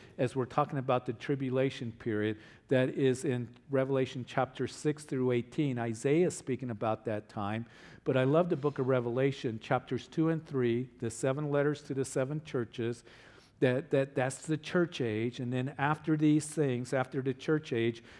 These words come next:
you have that heavenly scene. And in chapters four and five described to us that you have that multitude that is there before the throne of God that is singing that new song. And in that new song, read it for yourself,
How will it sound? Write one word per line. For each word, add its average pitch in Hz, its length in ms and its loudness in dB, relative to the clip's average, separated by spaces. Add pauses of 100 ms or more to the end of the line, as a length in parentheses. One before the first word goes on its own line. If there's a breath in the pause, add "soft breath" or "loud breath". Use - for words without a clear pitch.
(120)
you 131 120 4
have 135 200 2
that 131 180 2
heavenly 156 480 0
scene. 139 580 0 (300 loud breath)
And 131 380 0
in 151 360 0 (120)
chapters 139 560 0
four 156 200 0
and 151 120 -4
five 127 480 2
described 143 540 0
to 123 180 -2
us 113 260 0 (280 loud breath)
that 139 100 0
you 135 140 2
have 156 360 2
that 135 220 2
multitude 143 640 -2
that 123 160 2
is 120 180 -6
there 143 380 4 (380 loud breath)
before 156 480 4
the 180 120 0
throne 165 360 0
of 160 160 -2
God 110 420 -2
that 123 140 0
is 117 100 -2
singing 175 500 -2
that 156 280 -2
new 143 240 0
song. 110 580 -4 (300 loud breath)
And 139 340 0
in 170 220 0
that 165 240 0
new 165 180 2
song, 160 480 0
read 127 180 2
it 151 100 2
for 156 180 2
yourself, 151 580 2